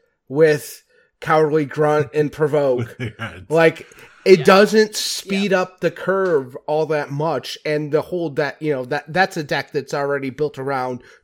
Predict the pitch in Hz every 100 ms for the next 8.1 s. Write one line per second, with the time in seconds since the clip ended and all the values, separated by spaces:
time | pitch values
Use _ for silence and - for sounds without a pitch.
0 | - 185 165 151 143 135 156 143 135 139
1 | 135 135 131 127 123 123 - 127 - 160
2 | 135 123 135 135 110 101 107 - _ _
3 | _ 131 135 - _ _ _ _ _ 151
4 | 151 160 151 - - 165 165 147 151 160
5 | 143 131 - - 135 139 147 - 156 147
6 | 147 143 127 _ _ _ _ _ - 175
7 | 165 175 202 202 156 233 - 160 135 -